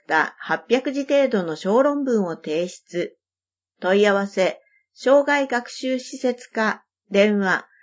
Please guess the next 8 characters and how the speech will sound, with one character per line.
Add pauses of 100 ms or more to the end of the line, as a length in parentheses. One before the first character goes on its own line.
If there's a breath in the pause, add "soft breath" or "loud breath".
(200 soft breath)
八
二
九
の
四
九
三
零。